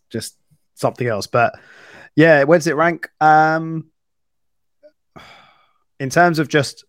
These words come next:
kind of a period of five minutes or whatever it was, um, when Rice scored and then Jesus scored after that, like, that was just bonkers. Probably actually before that, when Garnacho's goal,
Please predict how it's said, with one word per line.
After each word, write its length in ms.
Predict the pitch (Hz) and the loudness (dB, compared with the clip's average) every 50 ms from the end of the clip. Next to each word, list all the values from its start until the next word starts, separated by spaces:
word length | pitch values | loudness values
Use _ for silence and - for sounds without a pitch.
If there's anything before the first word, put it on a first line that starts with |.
| - | -8
kind 180 | - 143 131 120 | -4 -4 -2 -2
of 200 | 113 - - _ _ _ _ _ _ _ _ _ _ _ _ _ _ _ _ _ _ _ _ _ _ - - | -4 -6 -8 _ _ _ _ _ _ _ _ _ _ _ _ _ _ _ _ _ _ _ _ _ _ -10 -10
a 60 | 120 | -8
period 520 | _ - - 135 127 123 120 120 117 110 | _ -2 0 2 2 0 0 0 -2 -2
of 220 | 110 101 - _ _ _ _ _ | -4 -8 -8 _ _ _ _ _
five 400 | _ - - 131 120 113 107 101 | _ -4 0 0 2 2 0 -2
minutes 360 | 117 113 123 135 123 - - | -6 -6 -6 -6 -6 -8 -12
or 240 | - 107 104 101 98 | -12 -10 -10 -10 -10
whatever 360 | 98 104 104 107 107 101 113 | -8 -6 -6 -6 -6 -8 -12
it 80 | 110 - | -14 -12
was, 440 | 104 104 107 131 143 135 - - - _ | -10 -8 -8 -8 -8 -10 -14 -16 -16 _
um, 540 | - 92 98 98 98 98 101 95 92 90 - _ _ _ _ _ _ _ _ _ _ _ | -14 -14 -12 -12 -12 -14 -14 -14 -16 -18 -20 _ _ _ _ _ _ _ _ _ _ _
when 400 | 139 123 120 110 107 101 104 104 101 | -12 -8 -8 -8 -8 -8 -12 -16 -14
Rice 280 | - 110 107 107 104 - | -10 -8 -6 -6 -6 -8
scored 240 | - 123 120 120 123 | -8 -6 -6 -6 -6
and 100 | 123 123 | -6 -8
then 140 | 117 107 98 | -8 -8 -8
Jesus 300 | 113 117 107 110 107 - | -10 -10 -10 -10 -12 -12
scored 240 | - - 117 110 110 | -10 -10 -8 -6 -6
after 240 | 107 101 - 110 | -6 -8 -8 -8
that, 280 | 107 113 127 139 - - - | -4 -4 -2 -2 -4 -6 -10
like, 360 | 98 98 90 - _ _ _ - | -10 -10 -10 -12 _ _ _ -12
that 140 | - 95 - | -12 -12 -10
was 100 | 98 98 | -12 -12
just 240 | - 107 - _ - | -14 -16 -16 _ -12
bonkers. 420 | 107 104 101 98 - 127 131 - | -12 -10 -10 -8 -8 -8 -8 -2
Probably 280 | - 202 214 208 202 156 | -2 -2 0 2 0 -2
actually 320 | 123 110 - 135 123 98 _ _ | -2 -2 -6 -10 -12 -12 _ _
before 320 | - 113 - - 156 151 127 | -18 -14 -6 -2 -2 -2 -2
that, 220 | 98 85 - - | -2 -6 -10 -8
when 340 | 113 110 107 104 107 101 - _ _ _ - - _ _ _ _ _ _ - | -8 -8 -8 -8 -10 -14 -16 _ _ _ -20 -20 _ _ _ _ _ _ -4
Garnacho's 420 | 123 117 117 117 104 - 120 113 107 | -4 -2 -2 -2 -4 -4 -8 -8 -8
goal, 380 | - 107 107 110 110 104 - | -6 -6 -4 -4 -6 -8 -12